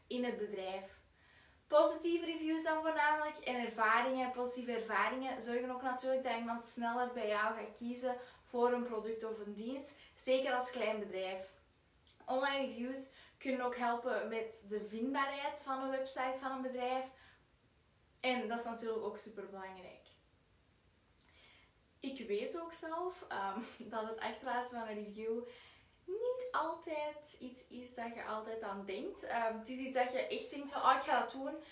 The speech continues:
En dan is dat iets dat je super gemakkelijk vergeet. En ik weet dat, ik heb dat zelf ook. En, ehm, deze aflevering neem ik nu op,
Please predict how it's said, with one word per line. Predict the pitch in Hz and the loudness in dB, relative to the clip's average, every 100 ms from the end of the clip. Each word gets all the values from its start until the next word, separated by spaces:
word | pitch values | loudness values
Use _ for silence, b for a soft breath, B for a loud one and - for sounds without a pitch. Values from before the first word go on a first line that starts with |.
| B B | B B
En | - 262 | 2 8
dan | 254 262 262 - | 8 8 4 -6
is | 247 | 0
dat | 254 247 | 4 4
iets | 240 | 4
dat | 240 240 | 0 -4
je | |
super | 214 - 311 311 226 | -6 -4 -2 0 0
gemakkelijk | 220 196 190 - - | -2 -2 -4 -6 -10
vergeet. | - 196 190 - - - B B B B B - | -12 -14 -12 -12 -14 -20 B B B B B 2
En | 254 247 - - - - _ _ | 4 4 -2 -10 -20 -20 _ _
ik | - 233 | -12 -8
weet | 247 240 269 311 | -2 0 2 2
dat, | 311 269 | 0 0
ik | 254 | -2
heb | 240 | -2
dat | 240 | -2
zelf | - 247 240 - - | 0 2 2 0 -2
ook. | 208 247 262 | 4 4 2
En, | - - 220 233 | -2 -4 0 0
ehm, | 220 208 208 202 196 | 2 2 2 -2 0
deze | 226 240 | 2 4
aflevering | 247 262 262 254 254 233 | 2 2 -2 0 0 -2
neem | 226 226 | -2 -4
ik | 226 | -4
nu | 233 | -4
op, | - 254 254 | 0 0 0